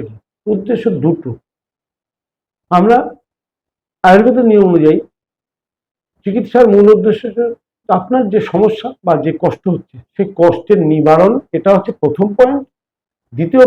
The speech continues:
পয়েন্ট হচ্ছে সেই কষ্টের নিবারণের মাধ্যম দিয়ে যেন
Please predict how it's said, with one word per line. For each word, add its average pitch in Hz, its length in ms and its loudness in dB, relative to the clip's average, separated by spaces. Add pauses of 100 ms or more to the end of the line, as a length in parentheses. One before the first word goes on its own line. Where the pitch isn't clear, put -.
পয়েন্ট 196 300 2
হচ্ছে 170 220 -8 (1160)
সেই 226 240 0
কষ্টের 208 360 -2 (100)
নিবারণের 190 480 2 (100)
মাধ্যম 170 380 -2 (140)
দিয়ে 170 200 2 (720)
যেন 160 260 0